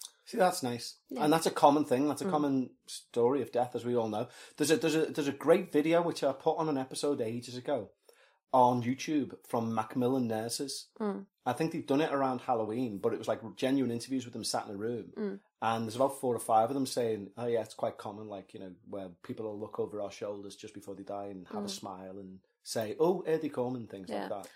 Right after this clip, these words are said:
Speaker 2: I mean, maybe it's something to do with that release of hormones at the point of death.
Speaker 1: D-, um, D M T.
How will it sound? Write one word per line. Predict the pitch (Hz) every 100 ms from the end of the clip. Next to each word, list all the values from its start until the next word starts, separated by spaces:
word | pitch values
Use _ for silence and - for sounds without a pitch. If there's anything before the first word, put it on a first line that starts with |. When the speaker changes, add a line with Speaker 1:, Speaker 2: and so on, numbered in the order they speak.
| -
Speaker 2:
I | 240
mean, | 240
maybe | 277 294
it's | 311
something | 320 294 254
to | 226
do | 233
with | 214
that | 220 208 202
release | 196 196 -
of | 196
hormones | 202 220 220 220
at |
the | 214
point | 226 -
of | 202
death. | 208 - - -
Speaker 1:
D-, | 127 127 123
um, | 127 123 123 120
D | 131
M | 151
T. | 143 135